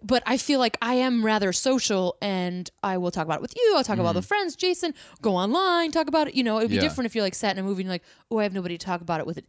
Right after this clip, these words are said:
Speaker 1: ever."
Speaker 2: Yeah.
Speaker 1: But I don't need somebody there right now. Now, I, also, I'm saying, like, I do love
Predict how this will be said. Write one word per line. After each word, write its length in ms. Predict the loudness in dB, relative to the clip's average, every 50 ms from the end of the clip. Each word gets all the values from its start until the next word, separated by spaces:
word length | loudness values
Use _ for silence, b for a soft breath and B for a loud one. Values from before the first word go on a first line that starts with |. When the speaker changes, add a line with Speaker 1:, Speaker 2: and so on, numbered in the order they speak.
| _ -2
Speaker 1:
ever." 480 | 0 0 2 2 2 0 0 0 -2 -2
Speaker 2:
Yeah. 220 | 0 2 2 2 4
Speaker 1:
But 100 | 4 4
I 80 | 4
don't 120 | 2 2 2
need 200 | 0 0 0 0
somebody 260 | 0 0 0 0 0
there 180 | 0 0 0 0
right 180 | 0 -2 0
now. 140 | -2 -2 -2 0
Now, 100 | 0 0
I, 140 | 0 0 0
also, 300 | 0 0 0 0 0 0
I'm 100 | 0 0
saying, 220 | 0 -2 -2 -2
like, 80 | -2 -2 -2
I 120 | -2 -4
do 240 | -2 -2 -2 0 2
love 280 | 2 2 2 0 -2